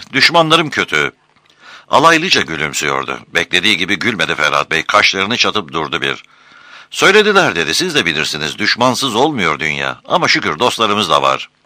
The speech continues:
Önüne bakıp dalgın kaldı bir. Doktor ne demesi gerektiğini aranıyordu ki yavaştan doğrularak gözlerini doktora dikip aldı gene.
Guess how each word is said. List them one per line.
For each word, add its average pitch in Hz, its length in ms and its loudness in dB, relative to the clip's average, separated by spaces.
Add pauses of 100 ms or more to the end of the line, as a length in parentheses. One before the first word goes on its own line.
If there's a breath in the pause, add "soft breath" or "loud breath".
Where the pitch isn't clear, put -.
(1400 loud breath)
Önüne 180 300 0
bakıp 156 300 -4
dalgın 120 360 0
kaldı 67 340 -4
bir. 67 180 -10
Doktor 87 340 -6
ne 92 120 -4
demesi 78 280 -2
gerektiğini 78 680 -4
aranıyordu 80 540 -2
ki 85 120 -6
yavaştan 101 640 0
doğrularak 92 540 2 (260 loud breath)
gözlerini 135 540 0
doktora 131 420 0
dikip 135 300 -4 (120)
aldı 90 320 0
gene. 69 320 -6